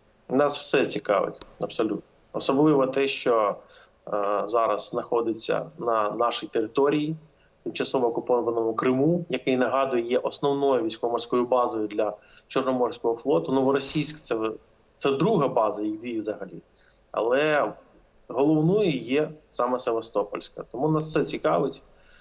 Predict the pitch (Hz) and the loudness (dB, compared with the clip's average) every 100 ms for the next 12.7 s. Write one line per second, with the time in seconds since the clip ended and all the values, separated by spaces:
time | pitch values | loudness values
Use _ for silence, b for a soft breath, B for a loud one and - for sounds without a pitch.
0 | b - 139 123 123 127 127 113 123 127 | b -6 -2 -2 0 0 0 -2 0 0
1 | 120 117 123 113 123 123 117 113 113 151 | 0 -4 -6 -2 0 2 0 -2 0 0
2 | 156 143 127 135 _ 127 127 139 131 123 | 2 0 0 -4 _ -4 2 4 4 4
3 | 110 107 113 123 - - - - 139 127 | 2 -2 -4 -4 -8 -20 -12 -4 0 0
4 | 131 135 127 127 143 147 120 113 117 120 | 0 2 2 4 2 0 -2 0 0 0
5 | 135 - 117 113 104 - _ b b - | -2 -2 -2 -2 -4 -6 _ b b -4
6 | 110 110 127 135 143 123 120 - 147 123 | -2 0 2 2 2 2 -2 -4 -6 -6
7 | 117 - 139 127 123 143 165 202 190 180 | -8 -4 0 2 4 4 2 2 2 0
8 | 180 _ _ _ - 117 113 113 - 135 | -4 _ _ _ -6 -2 -2 -4 -2 -2
9 | 139 135 131 120 - 127 127 123 113 B | -2 0 0 0 -2 0 2 2 0 B
10 | B - 131 160 185 165 156 135 117 - | B -4 0 4 4 4 4 2 -2 -6
11 | 120 123 120 117 113 104 104 101 - - | -4 0 2 2 2 -2 -4 -8 -10 -8
12 | 123 143 175 - 139 127 120 | -4 -2 -2 -2 0 0 0